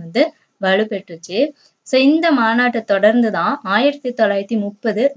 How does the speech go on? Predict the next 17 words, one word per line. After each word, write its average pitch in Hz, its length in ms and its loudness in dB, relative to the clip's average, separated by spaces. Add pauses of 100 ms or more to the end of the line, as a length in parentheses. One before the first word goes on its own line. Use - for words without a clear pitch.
(100)
ஜனவரி 226 480 0
இருபத்தி 233 400 0
ஆறு 180 180 -2
அன்று 175 240 -8
வந்து 185 200 -4 (400)
முழு 262 200 4 (120)
சுதந்திர 233 480 0 (100)
நாளாவும் 180 460 -6
வந்து 180 180 -6 (140)
கொண்டாடினாங்க. 170 600 -10 (360)
So, - 60 -8 (100)
இதெல்லாம் 247 300 2
வந்து 220 160 0 (100)
எக்ஸ்ட்ரா - 340 -2 (100)
பாயிண்ட்ஸ், 170 380 -8
ஓகேவா? 190 300 -2
புக்லயே 208 420 0